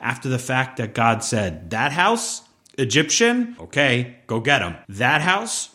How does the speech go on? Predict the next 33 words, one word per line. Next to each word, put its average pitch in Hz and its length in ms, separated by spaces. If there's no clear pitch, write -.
Jewish 170 360
house, 262 460
okay, 95 400
then 117 160
I'm 110 80
gonna 101 140
take 101 240
care 104 180
of 90 80
those 95 180
people. - 460
That 123 220
house, 135 220
Egyptian, 147 600
go 101 160
get 139 220
'em. 180 180
That 117 200
house, 123 260
Jewish, 202 400
I'm 107 80
gonna 101 100
take 113 220
care 175 240
of 127 80
them." 104 180
The 117 100
fact 170 360
that - 300
God 156 300
himself 131 520
personally 196 920
involved 143 680